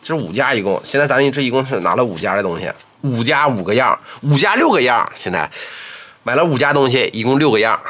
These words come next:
五家六个样，同一家还不一样呢。他俩是同一家的，但是也居然也不一样。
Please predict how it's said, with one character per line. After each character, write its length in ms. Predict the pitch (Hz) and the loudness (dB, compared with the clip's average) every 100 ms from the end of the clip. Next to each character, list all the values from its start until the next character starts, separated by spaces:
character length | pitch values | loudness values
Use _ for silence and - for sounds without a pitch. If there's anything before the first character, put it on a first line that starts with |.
| - - - - - - - | -12 -12 -14 -16 -18 -20 -14
五 120 | 110 | -8
家 140 | 113 127 | -4 0
六 120 | 156 | 2
个 100 | 110 | 2
样， 200 | 104 - - - - _ _ - | 2 0 -6 -20 -20 _ _ -16
同 220 | - 123 | -4 0
一 100 | 202 | 0
家 200 | 165 131 | 0 0
还 100 | 123 | 0
不 100 | 110 | -4
一 60 | 92 | -4
样 180 | 90 71 | -2 -4
呢。 100 | 55 _ _ _ _ - - | -6 _ _ _ _ -20 -20
他 120 | - 180 | -6 -4
俩 120 | 110 | -2
是 60 | |
同 180 | 117 85 | -4 -4
一 80 | 107 | -4
家 200 | 107 69 | -2 -4
的， 120 | - - _ - | -8 -20 _ -10
但 100 | 110 | -6
是 80 | |
也 120 | 135 82 | -4 -6
居 160 | - | -6
然 120 | 107 117 | -2 -2
也 80 | - | -2
不 120 | 98 | -10
一 100 | 69 | -12
样。 120 | 64 | -12